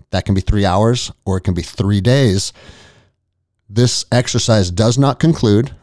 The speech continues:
until two people quit." Now, if you have it in your mind that being a Ranger is not for you, and you kinda think you probably aren't gonna make it anyways, now's a good time to quit,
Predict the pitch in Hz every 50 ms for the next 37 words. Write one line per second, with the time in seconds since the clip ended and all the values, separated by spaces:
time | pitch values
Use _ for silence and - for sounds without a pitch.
0 | _ _ _ _ - 127 123 - 123 123 - - 92 82 - 87 - 90 - -
1 | 139 123 - - _ _ _ _ _ _ _ _ _ _ _ _ _ _ _ _
2 | _ _ _ _ _ _ _ - 95 110 120 127 110 - - - - _ _ _
3 | _ _ _ _ _ _ _ _ _ _ _ _ - 131 127 - 120 120 131 156
4 | 180 160 127 131 131 147 143 147 127 139 135 131 120 117 107 104 110 120 127 127
5 | 107 101 - - _ _ _ _ _ _ _ - - - _ _ - 165 165 160
6 | 135 127 135 131 120 127 117 110 117 113 - - 110 104 107 113 120 127 123 -
7 | _ _ _ _ _ _ _ _ - - - 110 110 107 104 104 107 104 101 101
8 | 101 95 - - _ _ _ _ _ _ _ _ _ _ _ _ _ _ _ _
9 | _ _ - 131 117 - - 135 131 127 120 - 127 123 127 - - 113 - -
10 | 113 117 120 117 113 117 113 - 120 113 104 104 110 120 - 110 98 107 113 127
11 | 127 131 131 135 151 156 - - - - - - _ _ _ _ _ _ _ _
12 | - 135 147 175 190 175 175 135 165 151 - 147 160 147 107 - - 165 - -
13 | - -